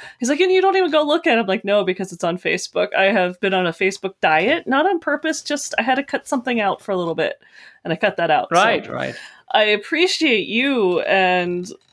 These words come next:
Speaker 1: taking care of the group, because I know it would, it would be a dead plant <laughs> if it was in my household right now, alone.
Speaker 2: <laughs> Uh, Lu-, Luke is good at, uh,
Speaker 1: Yes, he's
Speaker 2: taking
Speaker 1: very
Speaker 2: care of
Speaker 1: good.
Speaker 2: things as well.
Speaker 1: He is. He's super
Speaker 2: Um,
Speaker 1: great.
Speaker 2: no, but,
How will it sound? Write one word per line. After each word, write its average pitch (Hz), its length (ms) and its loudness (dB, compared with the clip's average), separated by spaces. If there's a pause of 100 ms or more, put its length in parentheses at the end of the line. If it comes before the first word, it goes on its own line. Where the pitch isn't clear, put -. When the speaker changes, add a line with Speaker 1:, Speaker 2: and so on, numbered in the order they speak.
(280)
Speaker 1:
taking 208 300 -2
care 185 240 -2
of 175 140 -4
the 160 120 0
group, 180 420 -2
because 185 240 -6
I 165 140 -2
know 165 400 0
it - 80 -6
would, 160 240 -6 (800)
it 277 160 2
would 220 220 -2
be 185 340 -6 (540)
a 190 60 0
dead 175 280 -2
plant 160 480 -4
<laughs> - 60 -6
if 226 220 -4
it 220 60 -16 (200)
was 285 180 2
in 254 160 2
my 208 200 2
household 202 500 0
right - 240 -4
now, 208 400 -2 (400)
alone. 196 600 2
Speaker 2:
<laughs> - 60 -4 (1200)
Uh, 165 180 4
Lu-, 170 240 2
Luke 170 260 2
is 151 120 -2
good 139 200 -2
at, 127 300 -2
uh, 131 40 -2
Speaker 1:
Yes, 127 300 0
he's - 80 -12
Speaker 2:
taking 135 220 -8
Speaker 1:
very 123 80 -8
Speaker 2:
care 127 120 -2
of - 40 -6
Speaker 1:
good. - 100 -12
Speaker 2:
things 127 200 -6
as 113 160 -10
well. 123 400 -6
Speaker 1:
He 175 200 -6
is. 170 200 -6
He's 196 180 -4
super 127 220 2
Speaker 2:
Um, 120 160 2
Speaker 1:
great. 120 240 -2
Speaker 2:
no, 170 120 6
but, 175 140 0